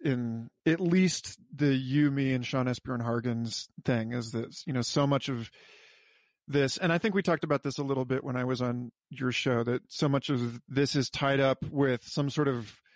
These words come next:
reproductive injunction. I wonder what the Dalai Lama thinks about that.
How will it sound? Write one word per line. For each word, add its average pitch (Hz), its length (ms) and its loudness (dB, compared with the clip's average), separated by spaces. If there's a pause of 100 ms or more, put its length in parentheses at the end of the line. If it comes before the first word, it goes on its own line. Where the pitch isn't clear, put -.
(240)
reproductive 131 720 0
injunction. 180 840 -2
I 170 60 0
wonder 170 180 4
what 160 140 4
the 160 80 0
Dalai 135 260 4
Lama 127 280 2
thinks - 280 -4
about 117 280 -2
that. 110 300 -2